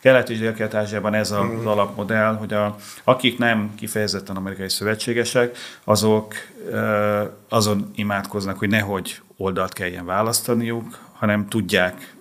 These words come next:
Speaker 1: a beláthatatlan jövőig csinálni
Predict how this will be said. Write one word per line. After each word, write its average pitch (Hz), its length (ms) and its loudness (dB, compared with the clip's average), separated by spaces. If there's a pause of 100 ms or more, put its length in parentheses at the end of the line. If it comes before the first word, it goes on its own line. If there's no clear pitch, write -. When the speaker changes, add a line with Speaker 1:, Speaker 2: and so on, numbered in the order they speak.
Speaker 1:
a 95 380 -8
beláthatatlan 95 840 -2
jövőig 92 580 -8 (340)
csinálni 92 520 0